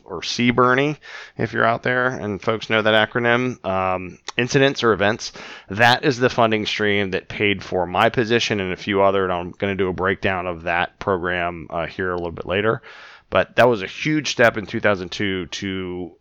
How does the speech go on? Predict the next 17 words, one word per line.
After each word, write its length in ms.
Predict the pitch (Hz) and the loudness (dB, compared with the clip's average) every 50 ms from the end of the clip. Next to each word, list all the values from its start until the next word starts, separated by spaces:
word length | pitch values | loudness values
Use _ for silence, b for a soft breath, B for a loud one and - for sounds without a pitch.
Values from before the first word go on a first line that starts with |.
| _ _ - | _ _ -12
establishing 960 | 104 - - - 123 110 110 117 117 120 120 - - 123 117 117 113 113 110 107 B B B - - | -10 -8 -4 0 4 4 4 4 4 2 0 0 2 0 0 0 -2 -6 -8 -12 B B B -20 -14
the 180 | 90 92 95 85 | -8 -6 -6 -6
framework 720 | 82 - - 131 139 139 131 131 131 127 - - - - - B B B B B B B | -6 0 2 4 4 4 6 4 4 4 2 0 -6 -20 -20 B B B B B B B
for 480 | B - - - 104 101 101 101 98 - | B -18 -12 -6 -2 0 2 2 2 0
all 240 | - - 107 110 113 | 0 2 2 4 4
the 80 | 120 | 2
people 400 | 98 - - 120 113 110 110 110 | 0 -2 -2 -2 0 2 2 2
that 180 | 101 101 - - | 2 0 -2 -2
right 300 | 110 98 98 107 101 90 | 0 0 2 2 2 0
now 520 | 107 104 101 95 90 87 87 85 92 - - - _ _ - | 0 0 2 2 2 0 -2 -2 -4 -6 -8 -12 _ _ -6
are 140 | 87 87 87 | -6 -6 -4
planning 400 | - - 113 107 104 107 104 104 | -2 0 2 2 2 2 0 0
their 100 | 104 101 | -2 -2
response 460 | 95 - - - 101 101 95 - - | -4 -4 -2 -2 -2 -2 -2 -4 -6
for 140 | - 95 - | -8 -8 -4
covid 280 | - 104 92 87 87 | -4 -4 -4 -4 -4
nineteen, 640 | 87 82 82 80 - - 139 139 135 131 131 123 117 | -6 -6 -8 -6 -4 0 0 2 2 2 0 -2 -4